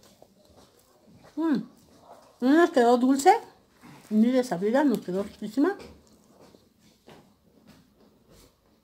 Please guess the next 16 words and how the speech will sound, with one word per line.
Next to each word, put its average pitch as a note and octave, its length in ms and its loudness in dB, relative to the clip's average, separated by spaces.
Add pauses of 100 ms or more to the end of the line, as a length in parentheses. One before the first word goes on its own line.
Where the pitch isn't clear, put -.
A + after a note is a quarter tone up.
(1400)
Espero F3+ 280 -6
que G3+ 100 -4
la F#3+ 60 0
hagan F3+ 180 -2
en F#3+ 60 -4
su - 120 -20
casa, E3 160 -12
está G#3 200 -6
muy A#3 120 0
rica. G#3+ 240 -8 (1400)
Yo A#3 180 -2
me B3+ 100 -2
serví A3 220 -4
de A#3 140 0
la G#3 180 2
tradicional. G3+ 560 -2